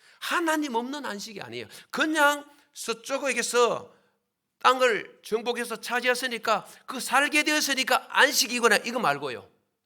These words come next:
하나님이 허락하신 그 땅 안에서 누구와?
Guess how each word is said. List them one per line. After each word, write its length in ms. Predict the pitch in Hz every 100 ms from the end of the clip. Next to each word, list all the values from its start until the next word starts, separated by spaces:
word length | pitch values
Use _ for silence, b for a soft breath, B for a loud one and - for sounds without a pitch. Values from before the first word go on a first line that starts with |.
| _ _ _ _
하나님이 600 | - 190 180 170 170 165
허락하신 680 | 151 180 170 165 165 156 -
그 200 | 160 -
땅 180 | 196
안에서 540 | 202 165 - 117 95 _ b b -
누구와? 720 | 175 247 320 226 143 -